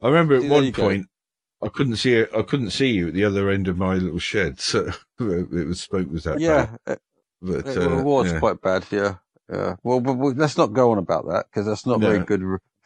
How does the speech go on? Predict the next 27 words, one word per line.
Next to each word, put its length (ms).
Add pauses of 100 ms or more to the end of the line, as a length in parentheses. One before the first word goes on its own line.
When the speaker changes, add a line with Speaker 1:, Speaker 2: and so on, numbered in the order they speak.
(120)
Speaker 2:
f-, 80 (200)
for 500
young 400
viewers. 520 (380)
Speaker 1:
No, 380 (100)
no. 360 (200)
Speaker 2:
Not 220
that 100
we've 140
got 140
any 100
young 360
viewers, 440
but, 160
you 100
know, 160
just 240
in 120
case. 480 (300)
Speaker 1:
But, 380
um, 380 (340)
we're, 200
we're 180
getting 480
thirty 480
to 100
forty, 720